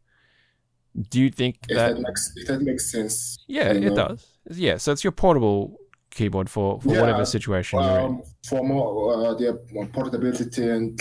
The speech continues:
Speaker 2: like, how to say, it's about, like, using, uh, different switches. So it, uh, my English is not working today. I'm sorry. <laughs>
Speaker 1: That's okay. Now, do you think or feel that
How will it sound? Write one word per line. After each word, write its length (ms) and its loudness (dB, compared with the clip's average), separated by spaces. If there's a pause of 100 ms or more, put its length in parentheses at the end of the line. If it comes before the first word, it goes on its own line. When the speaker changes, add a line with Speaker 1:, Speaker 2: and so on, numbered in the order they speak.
Speaker 2:
like, 240 -4
how 220 -4
to 80 -2
say, 320 -4 (320)
it's 760 -2
about, 460 -4
like, 180 -4 (360)
using, 300 0
uh, 320 -2 (380)
different 280 0
switches. 480 -2 (160)
So 200 -2
it, 100 -2 (640)
uh, 280 0 (800)
my 140 0
English 340 -2
is 120 -2
not 180 -2
working 280 -2
today. 240 -2
I'm 120 -2
sorry. 280 -2 (200)
<laughs> 200 -2
Speaker 1:
That's 220 -2
okay. 380 0 (560)
Now, 240 4
do 200 -2
you 160 4
think 440 -2 (400)
or 140 0
feel 280 2
that 240 2